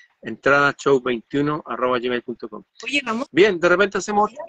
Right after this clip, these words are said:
Speaker 2: Se nos está olvidando que casi, casi se nos escapa.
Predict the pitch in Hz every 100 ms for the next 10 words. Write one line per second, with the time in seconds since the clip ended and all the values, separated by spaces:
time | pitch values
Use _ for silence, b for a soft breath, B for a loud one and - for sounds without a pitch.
0 | _ - _ 294 302 277 _ 330 349 320
1 | 294 262 277 349 403 302 294 269 349 -
2 | 359 392 370 349 359 349 349 349 - 381
3 | - 208 180